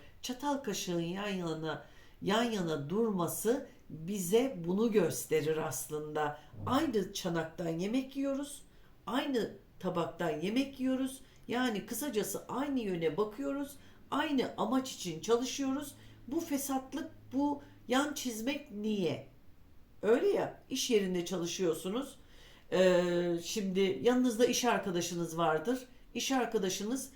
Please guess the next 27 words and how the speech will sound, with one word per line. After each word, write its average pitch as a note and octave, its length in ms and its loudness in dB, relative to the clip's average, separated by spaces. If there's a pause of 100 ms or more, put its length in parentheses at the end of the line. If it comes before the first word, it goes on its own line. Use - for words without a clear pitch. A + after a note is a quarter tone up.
(140)
halbuki A#3+ 440 4
babasının A#3 440 4
iş - 220 -2
yeri A3+ 200 0
değil C4+ 200 0
sonuçta. D3+ 600 -2 (180)
Herkes C4 360 0
ekmek G#3+ 400 0
davası E3+ 500 4
için E3 220 -4 (320)
bir B3 60 -4
şekilde G#3+ 480 2
çalışıyor. G#3 640 2 (300)
Fakat C4 420 0
ne A3 120 2
hikmetse, A#3 800 0 (440)
e, F3 500 4 (160)
kendini A#3+ 560 0
bir D4 200 -4
tık - 240 -8
öne B3 200 0
atmaya C4 420 0
mı D#4+ 140 -2
çalışıyor? E3 600 -4
Ne E3+ 40 -2
yapmaya C4 480 -2
çalışıyor? E3 560 -4